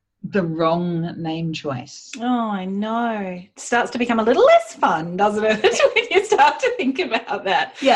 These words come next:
Speaker 1: and, and that's just, I'm not trying to scare anyone. I'm just saying that there are serious consequences involved. So it, it is worth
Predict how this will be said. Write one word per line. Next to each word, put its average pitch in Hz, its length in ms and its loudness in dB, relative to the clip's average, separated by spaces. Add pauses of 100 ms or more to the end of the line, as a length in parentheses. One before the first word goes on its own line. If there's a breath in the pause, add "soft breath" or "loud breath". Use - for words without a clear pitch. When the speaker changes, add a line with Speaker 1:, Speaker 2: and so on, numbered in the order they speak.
Speaker 1:
and, 349 100 4
and 403 220 2
that's 523 200 2
just, 427 140 4
I'm 415 120 2
not 359 180 2
trying 381 160 2
to 320 60 2
scare 294 320 2
anyone. 254 240 0
I'm 262 120 2
just 302 160 -4
saying 262 180 2
that 233 180 0
there 240 180 0
are 262 160 0
serious 240 420 0
consequences 220 800 -2
involved. 165 480 -2
So 185 200 -2
it, 190 120 0
it 196 220 0
is 214 260 -2
worth 190 540 0